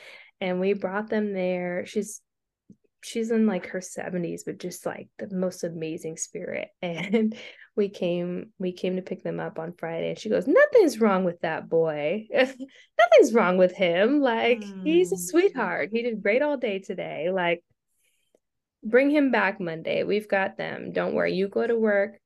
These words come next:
Speaker 1: You worry about nothing. You bring them back." Um, but I, you know, I say all that because, you know, I went from being a person who,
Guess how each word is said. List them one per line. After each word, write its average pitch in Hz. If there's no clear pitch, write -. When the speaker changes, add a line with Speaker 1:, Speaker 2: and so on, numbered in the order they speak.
Speaker 1:
You 190
worry 185
about 180
nothing. 170
You 185
bring 165
them 165
back." -
Um, -
but 190
I, 165
you 220
know, 190
I 180
say 190
all 185
that 170
because, 175
you 190
know, 175
I 175
went 196
from 190
being 185
a 170
person 170
who, 175